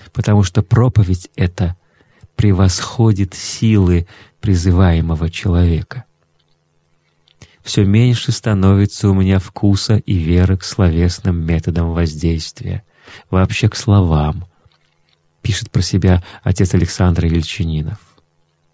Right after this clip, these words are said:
Следует упомянуть об одном случае из жизни старца Силуана.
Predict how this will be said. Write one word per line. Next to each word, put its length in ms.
Следует 420
упомянуть 480
об 120
одном 280
случае 480
из 80
жизни 320
старца 400
Силуана. 800